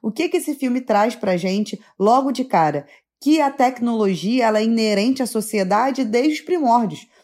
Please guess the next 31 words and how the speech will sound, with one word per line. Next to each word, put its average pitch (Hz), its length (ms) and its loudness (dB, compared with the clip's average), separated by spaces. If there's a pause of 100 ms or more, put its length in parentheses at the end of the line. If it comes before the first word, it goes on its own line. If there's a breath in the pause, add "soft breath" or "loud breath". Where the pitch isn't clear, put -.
Não 247 180 2
é 285 80 0
agora, 233 480 4
a 185 40 0
tecnologia 220 680 0
não 269 120 0
é 254 60 0
simplesmente 226 960 -2 (180 loud breath)
uma 214 240 0
internet, 190 840 -4 (120)
robótica, 196 840 2 (100)
algo 220 300 2
moderno, 190 760 2 (180 soft breath)
mas 208 340 0 (140)
cada 277 380 2
ferramenta 202 880 -2 (200 loud breath)
que 254 160 0
é 202 120 4
criada, 196 680 2
que 185 160 -4
é 196 80 0
inventada, 190 720 2
desde 202 380 0
o 214 80 -4
osso 190 340 0
lá, 175 320 0 (160 loud breath)
utilizado 185 520 0
pelos 190 220 0
macacos, 185 600 0
a 208 80 4
roda, 185 580 0